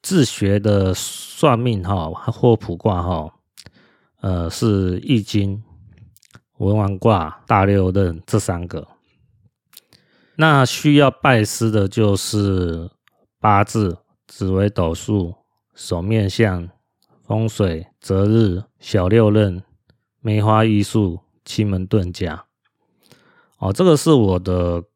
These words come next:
个人的心得啦。那各位可以参考看看，就是说，如果你想要自学的话，哦，就是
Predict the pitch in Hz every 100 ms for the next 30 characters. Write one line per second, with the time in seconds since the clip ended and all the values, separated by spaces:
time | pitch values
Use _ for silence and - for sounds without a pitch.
0 | _ 180 143 107 95 92 92 98 - 90
1 | 90 - 110 104 104 85 76 76 73 -
2 | _ _ _ _ _ _ _ _ _ -
3 | _ _ _ _ _ _ - 135 135 123
4 | _ - 147 127 110 107 - 104 95 82
5 | 95 95 98 104 101 104 101 117 120 101
6 | 98 - 90 92 95 - 123 104 - 82
7 | 80 85 87 92 85 - _ _ _ _
8 | _ _ 87 80 76 87 110 104 - 107
9 | 95 90 78